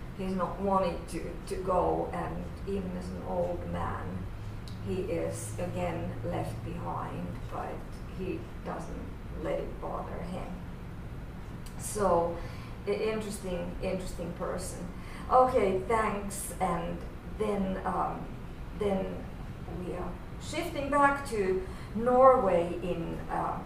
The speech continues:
in thirty-two. There was a powerful hersil, uh, her-, hersier. And again, you know, you wanna check what <laughs> hersier is. It's a powerful man, a kind of a,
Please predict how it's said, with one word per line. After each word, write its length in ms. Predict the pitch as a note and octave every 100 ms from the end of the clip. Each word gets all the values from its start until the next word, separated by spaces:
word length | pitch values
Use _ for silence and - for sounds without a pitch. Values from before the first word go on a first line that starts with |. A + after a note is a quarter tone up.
| -
in 200 | F#3 F3 -
thirty-two. 840 | A#3 G#3+ G3+ - - D4 B3+ F#3
There 140 | F3+ -
was 120 | -
a 80 | - - -
powerful 920 | B3 C4+ C4+ C4+ C4+ C4 A#3+ A#3 A#3 A3
hersil, 720 | A3+ A3 - - - - - - - -
uh, 40 |
her-, 320 | F#3+ G3+ - -
hersier. 640 | A#3+ G#3 G#3 - E3 - - - - - -
And 440 | G3 F#3+ F3+ F3+ -
again, 540 | G3+ G#3 A3 G3+ G3+ G3+
you 80 | G3+
know, 160 | F#3 F3
you 100 | F3+
wanna 280 | F#2 F2 F2 - -
check 260 | - -
what 100 | -
<laughs> 60 | A3+
hersier 680 | G#3+ A3 G#3+ F#3+ G3 F#3+ F#3+
is. 100 | F#3+
It's 160 | -
a 60 | -
powerful 540 | C#3+ F#3+ F#3+ - - F#3+
man, 360 | F#3 F3 F3
a 120 | F3 E3+ - -
kind 200 | G#3 F3+
of 100 | E3+
a, 160 | E3+